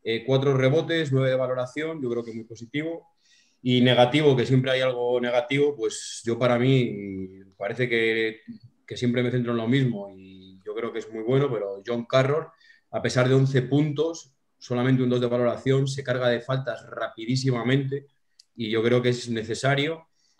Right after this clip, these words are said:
Y tampoco estuvo muy presente en este partido, eh, Libroya,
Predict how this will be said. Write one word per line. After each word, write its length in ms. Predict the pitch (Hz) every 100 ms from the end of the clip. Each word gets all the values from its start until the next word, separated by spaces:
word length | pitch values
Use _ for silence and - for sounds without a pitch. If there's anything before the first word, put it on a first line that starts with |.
| _ _
Y 220 | 120 117
tampoco 460 | 120 120 127 143 147
estuvo 320 | 135 151 147
muy 140 | 147
presente 420 | 143 135 156 151
en 80 | 123
este 160 | 123 127
partido, 580 | 131 123 156 156 160 127
eh, 300 | 120 113 110
Libroya, 560 | 113 117 139 147 143